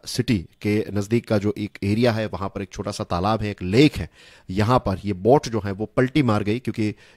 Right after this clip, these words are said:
ये बताया जा रहा है कि इस बोट में जितनी कैपेसिटी है, उससे कई गुना ज़्यादा लोग जो हैं, वो इसके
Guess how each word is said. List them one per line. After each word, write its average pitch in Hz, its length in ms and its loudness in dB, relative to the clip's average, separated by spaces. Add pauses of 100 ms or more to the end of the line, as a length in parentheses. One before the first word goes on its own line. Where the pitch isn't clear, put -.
ये 123 180 8
बताया 123 280 6
जा 104 140 0
रहा 98 120 -2
है 104 200 -2
कि 107 220 0
इस 104 300 -4
बोट 104 220 0
में 107 120 -2
जितनी 101 220 -6
कैपेसिटी 101 460 -4
है, 98 180 -2
उससे 95 360 -6
कई 117 160 0
गुना 98 220 -2
ज़्यादा 92 260 0
लोग 92 240 -2
जो 92 100 -4
हैं, 92 180 -2 (500)
वो 101 240 0
इसके 113 400 -2